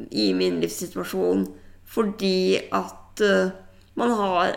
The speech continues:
en alvorlig fremadsskridende tilstand, og det kan potensielt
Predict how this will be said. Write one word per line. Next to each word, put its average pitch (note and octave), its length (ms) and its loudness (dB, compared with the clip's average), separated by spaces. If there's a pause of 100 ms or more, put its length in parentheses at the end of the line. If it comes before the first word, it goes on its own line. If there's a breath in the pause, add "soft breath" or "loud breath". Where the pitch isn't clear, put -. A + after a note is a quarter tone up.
(100)
en F3+ 320 -2
alvorlig F3+ 420 -2
fremadsskridende E3+ 680 -8
tilstand, F#3+ 600 -4 (520 loud breath)
og G3 540 0
det F#3+ 400 0 (1120)
kan G#3+ 460 2 (520)
potensielt B3 680 0